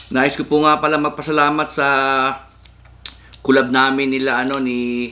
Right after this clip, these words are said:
Discarding Basic tsaka kay Alexander Roca at misis niya, misis nila. Maraming salamat sa pag-accept nyo ng collab sa akin. I appreciate that. Okay?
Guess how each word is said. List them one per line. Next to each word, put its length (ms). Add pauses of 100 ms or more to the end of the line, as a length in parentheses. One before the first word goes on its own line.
Discarding 800
Basic 400
tsaka 320
kay 480
Alexander 560
Roca 480
at 80
misis 400
niya, 240
misis 320
nila. 400 (380)
Maraming 320
salamat 320
sa 160
pag-accept 400
nyo 80
ng 400
collab 240
sa 240
akin. 240 (320)
I 240
appreciate 560
that. 320 (160)
Okay? 480